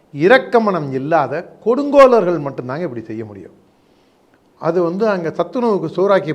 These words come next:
போடுற சமையல் ரூம்னு நினைக்கிறேன் அது. அதுல வந்து மனித கழிவுகளை எடுத்து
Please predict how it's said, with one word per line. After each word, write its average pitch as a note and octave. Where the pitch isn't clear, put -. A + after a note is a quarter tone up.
போடுற C#3+
சமையல் E3
ரூம்னு C3
நினைக்கிறேன் G#2+
அது. D#2+
அதுல G3
வந்து G3+
மனித A#3
கழிவுகளை D3+
எடுத்து C#3+